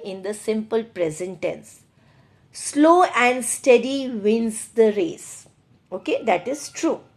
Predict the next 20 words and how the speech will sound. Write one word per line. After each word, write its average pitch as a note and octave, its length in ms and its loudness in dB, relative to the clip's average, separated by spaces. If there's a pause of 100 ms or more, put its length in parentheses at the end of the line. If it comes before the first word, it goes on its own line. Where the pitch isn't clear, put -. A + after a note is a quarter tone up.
(1160)
To E4+ 200 0
express F4 720 0
a G#4+ 100 4
future C4+ 640 -2 (160)
event G#3+ 680 -2 (420)
which F4 580 0
is B3+ 560 0 (180)
part C4+ 520 6
of G3+ 300 2
a A#3 140 2
plan G#3+ 680 0 (140)
or F3+ 440 -2
arrangement. D3+ 920 -10 (1700)
For C4+ 100 6
example, G#3+ 640 4 (220)
the A#3 160 2
college C#4 680 4
reopens B3+ 680 4
next G#3+ 400 -2
week. D3+ 240 -14